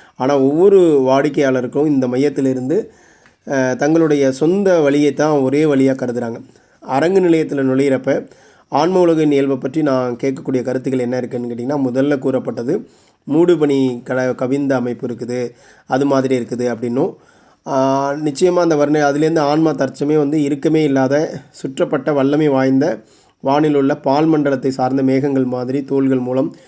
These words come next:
இன்னும் அதிகமாக ஒருங்கிணைக்கப்பட்ட விண்ணுலகத்திற்கு பயணம் செய்கிறது போல இருக்குது.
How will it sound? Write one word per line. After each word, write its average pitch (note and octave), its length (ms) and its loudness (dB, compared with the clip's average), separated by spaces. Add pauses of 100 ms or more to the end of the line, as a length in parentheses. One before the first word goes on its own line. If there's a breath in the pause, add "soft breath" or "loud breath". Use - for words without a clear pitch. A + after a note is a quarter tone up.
(200 loud breath)
இன்னும் D3+ 240 0
அதிகமாக C#3+ 560 2
ஒருங்கிணைக்கப்பட்ட C3 960 -2 (120)
விண்ணுலகத்திற்கு C3 640 -2
பயணம் B2 320 -6
செய்கிறது A#2+ 300 -8
போல B2 180 -6
இருக்குது. B2 460 -8